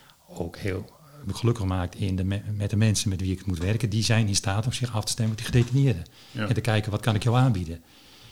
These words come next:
Speaker 1: En dat kan een, een, een, een reinigingsbaan zijn op een afdeling. Dat kan een, wij noemen dat diverse baan zijn op een arbeidszaal, waarbij het niet verder gaat dan C D's uit hoesjes halen en scheiden van elkaar,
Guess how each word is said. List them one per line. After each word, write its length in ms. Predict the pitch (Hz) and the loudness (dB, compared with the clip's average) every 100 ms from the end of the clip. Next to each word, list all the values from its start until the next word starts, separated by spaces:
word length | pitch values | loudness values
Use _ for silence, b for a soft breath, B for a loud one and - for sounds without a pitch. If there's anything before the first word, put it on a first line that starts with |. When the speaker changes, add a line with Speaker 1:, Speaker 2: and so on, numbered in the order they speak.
| B | B
Speaker 1:
En 120 | 110 | -6
dat 80 | 98 | -4
kan 200 | 104 101 | -2 -2
een, 180 | 98 92 B B B | -2 -4 B B B
een, 180 | 101 98 | -6 -4
een, 140 | 107 107 | -4 -2
een 120 | 107 | 0
reinigingsbaan 640 | 110 127 131 113 101 110 110 | 4 8 8 6 4 4 4
zijn 180 | 107 98 | 2 0
op 80 | |
een 80 | 120 | 0
afdeling. 580 | 123 120 107 110 107 104 B B | 0 2 4 4 2 0 B B
Dat 120 | - | -8
kan 180 | - 104 | -2 0
een, 260 | 98 95 87 110 | 2 0 -4 -4
wij 100 | 95 | -2
noemen 180 | 98 98 | -2 0
dat 100 | 95 | -2
diverse 420 | 85 92 127 117 101 | -2 4 6 6 4
baan 300 | 104 98 92 | 4 2 0
zijn 380 | - 98 90 87 B B B - | -2 -2 -2 -6 B B B -12
op 180 | 101 | -6
een 120 | 104 104 | -4 0
arbeidszaal, 640 | 139 127 123 123 110 107 | 4 4 4 4 2 2
waarbij 260 | 98 98 | 0 0
het 120 | 95 90 | 0 0
niet 160 | 104 | 0
verder 220 | - 101 | 0 0
gaat 240 | - 104 95 | 0 -2 0
dan 240 | 98 95 - B B - | 0 -2 -6 B B -10
C 300 | - 131 123 | 0 4 4
D's 320 | 110 110 110 | 4 4 2
uit 120 | 104 | -2
hoesjes 360 | - 123 - 104 | 0 0 0 -2
halen 320 | 107 101 101 | 0 -2 -2
en 180 | 98 95 | -4 -4
scheiden 480 | 107 - 117 117 107 | -2 2 4 4 2
van 120 | 113 | 0
elkaar, 400 | 101 101 101 101 | -2 -2 -2 -2